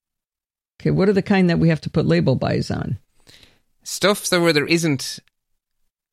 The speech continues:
Speaker 2: stuff where there isn't a label. So a radio group doesn't have a label that matches the whole group.
Speaker 1: Oh, okay.
Speaker 2: There's no
Speaker 1: Okay. But,
Speaker 2: So
Speaker 1: but
Speaker 2: basically
Speaker 1: the,
Speaker 2: the la-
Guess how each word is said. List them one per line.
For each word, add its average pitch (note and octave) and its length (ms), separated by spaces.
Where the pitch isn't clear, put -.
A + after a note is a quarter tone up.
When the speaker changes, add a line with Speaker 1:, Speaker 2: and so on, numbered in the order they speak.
Speaker 2:
stuff G3 320
where F#3+ 80
there D#3 100
isn't E3+ 160
a C#3+ 60
label. C3+ 280
So B2 300
a B2+ 340
radio D#3 480
group A#2+ 460
doesn't D3 320
have A2+ 800
a A#2+ 60
label B2+ 400
that A#2 140
matches A#2 360
the A2+ 80
whole A2+ 160
group. A2+ 380
Speaker 1:
Oh, D#3 520
okay. C#3+ 160
Speaker 2:
There's A#2 140
no C3+ 280
Speaker 1:
Okay. F3+ 380
But, D#3+ 200
Speaker 2:
So D#3+ 160
Speaker 1:
but E3+ 60
Speaker 2:
basically D3+ 260
Speaker 1:
the, C#3+ 60
Speaker 2:
the C#3+ 40
la- C3+ 80